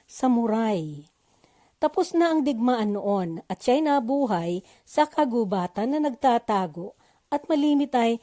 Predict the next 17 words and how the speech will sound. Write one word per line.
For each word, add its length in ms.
sumasalakay 960
sa 160
mga 280
puok. 480
Marami 400
siyang 200
natakot 680
sa 240
mga 400
nakatira 680
sa 120
mga 280
puok 280
na 40
malapit 440
sa 120
gubat. 480